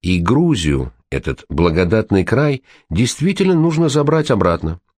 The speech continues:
несмотря на подлость грузинского народа, хорошо прогнозируемый вой англосаксонских союзников и всего прочего, прости господи, европейского цивилизованного сообщества.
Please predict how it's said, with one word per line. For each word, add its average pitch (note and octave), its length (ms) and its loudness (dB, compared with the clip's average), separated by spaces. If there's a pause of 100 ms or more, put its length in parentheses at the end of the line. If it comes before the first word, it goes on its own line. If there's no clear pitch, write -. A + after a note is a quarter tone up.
(140)
несмотря E2 480 0
на F#2+ 140 2
подлость G#2 480 0
грузинского F2+ 640 0
народа, A2 500 0 (360)
хорошо F#2 420 0
прогнозируемый G#2+ 840 2
вой G#2 420 0 (200)
англосаксонских F#2 1040 0
союзников A2+ 760 0 (360)
и G2+ 140 0
всего C#3 240 0
прочего, E2 400 0
прости D2+ 320 -2
господи, C#2+ 460 -2 (300)
европейского G#2 920 2
цивилизованного F#2 920 2
сообщества. - 800 -4